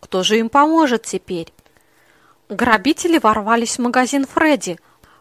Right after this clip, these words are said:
скупая предметы, чтобы заполнить прилавок. Рад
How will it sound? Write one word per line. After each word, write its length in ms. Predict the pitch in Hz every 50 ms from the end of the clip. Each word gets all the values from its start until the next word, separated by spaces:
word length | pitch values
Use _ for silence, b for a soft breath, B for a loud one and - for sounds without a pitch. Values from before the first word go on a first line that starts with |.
| b _ _
скупая 580 | - - - 208 208 - - 226 220 220 220
предметы, 760 | 214 - 277 269 269 220 214 - - 320 349 - - 208 - _
чтобы 380 | - - - - 214 196 208 240
заполнить 640 | 220 247 240 240 - 254 262 254 254 262 262 - -
прилавок. 680 | - 285 285 294 294 302 294 277 220 190 180 - - b b b b b
Рад 400 | - 202 - 233 277 330 330 -